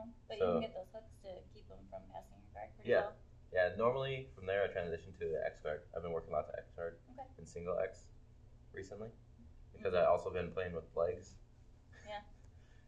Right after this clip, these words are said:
Speaker 2: And that's a great way to isolate a leg.
Speaker 1: Starting Leg Lock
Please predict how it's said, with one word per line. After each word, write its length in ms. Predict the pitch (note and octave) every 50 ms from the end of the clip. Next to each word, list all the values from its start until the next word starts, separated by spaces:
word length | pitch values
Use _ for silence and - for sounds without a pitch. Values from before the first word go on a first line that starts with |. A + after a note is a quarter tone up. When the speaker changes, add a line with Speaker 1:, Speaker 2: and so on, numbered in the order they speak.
| - -
Speaker 2:
And 120 | F2+ F2
that's 140 | F2 E2 E2+
a 40 | - F2
great 180 | F2+ F2 -
way 140 | E2+ F2 F2
to 340 | E2+ - - F2+ F2 E2 D2+ -
isolate 300 | E2 - - E2 D#2 C#2+
a 40 | C#2
leg. 180 | C#2 D2 - - - - - - - - - -
Speaker 1:
Starting 320 | - - A#3+ B3 B3 A#3
Leg 160 | A3 G#3+ G#3+ G#3+
Lock 160 | G#3+ G#3 G#3